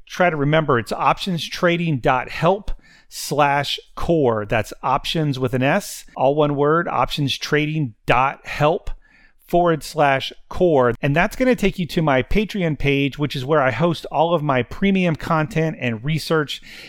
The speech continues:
And if you're interested, you can also learn how to get trade notifications for the core portfolio that we're about to discuss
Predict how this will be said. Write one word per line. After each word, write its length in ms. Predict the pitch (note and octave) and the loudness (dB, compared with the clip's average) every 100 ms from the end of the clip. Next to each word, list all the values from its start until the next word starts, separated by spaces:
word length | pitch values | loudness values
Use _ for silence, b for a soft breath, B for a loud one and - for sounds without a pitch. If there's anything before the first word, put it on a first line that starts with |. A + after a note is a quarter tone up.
| B | B
And 140 | E3 | 0
if 120 | A#3 | 0
you're 120 | B3+ C4 | -2 -4
interested, 560 | G3+ G3 - G3+ E3+ | -4 -4 -2 0 0
you 80 | E3 | -2
can 140 | E3 | -2
also 360 | D3+ G#3 - C4 | 0 0 2 0
learn 300 | F#3+ F3+ F3 | 2 0 0
how 180 | C3+ F#3 | 0 0
to 100 | F#3 | 0
get 200 | D#3+ - | -4 -4
trade 280 | - C4 A#3 | 0 2 2
notifications 760 | F3 B2+ D3+ D#3+ D#3 D3+ C3 | -2 0 -2 0 -2 -2 -6
for 320 | - G#3+ C#4 | -2 0 0
the 100 | D#4 | 0
core 260 | F#3+ - C#3 | -2 0 -2
portfolio 640 | - D3+ - C#3 C#3+ C#3 | 0 -4 -2 0 2 2
that 160 | C#3 C3 | 2 0
we're 80 | D3+ | 2
about 220 | D3+ C#3+ | 0 -2
to 80 | C3 | -6
discuss 560 | B2 - C#3+ C3+ - | -6 0 2 2 -2